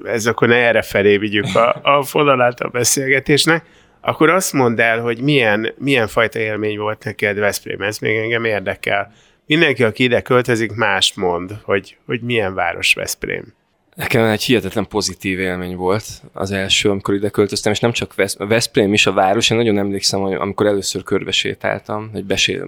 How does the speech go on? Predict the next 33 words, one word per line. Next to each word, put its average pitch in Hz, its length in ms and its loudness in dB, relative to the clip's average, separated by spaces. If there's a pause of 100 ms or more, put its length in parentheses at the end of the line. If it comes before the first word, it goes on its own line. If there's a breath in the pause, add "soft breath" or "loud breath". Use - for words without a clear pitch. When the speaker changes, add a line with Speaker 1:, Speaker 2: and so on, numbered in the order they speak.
Speaker 2:
be-, 98 260 -2
bejártam 101 520 -2
a 98 80 -4
várost, 104 560 -6 (500)
akkor - 140 -8
nagyon, 98 280 0
tehát, - 420 -16
hogy 104 140 2
elképesztően 95 760 -4
gyönyörű 92 340 -6
volt. 95 220 -8
Emlékszem 95 400 -6
erre 95 140 -6
az 95 120 -8
érzésre, 95 360 -6
hogy 95 80 -4
mennyire 95 260 -6
gyönyörű, 95 300 -4
és 95 140 -2
amikor 98 240 -8
kisétáltam 95 580 -6
a - 20 -6
Benedek-hegyre, 95 640 -6
hogy 95 140 -4
úristen, 92 420 -6
hogy 95 120 -6
ilyen 98 160 -6
várost 98 360 -4
én 98 80 -4
még 104 140 -4
nem 104 140 -8
is - 140 -8
láttam. 101 500 -4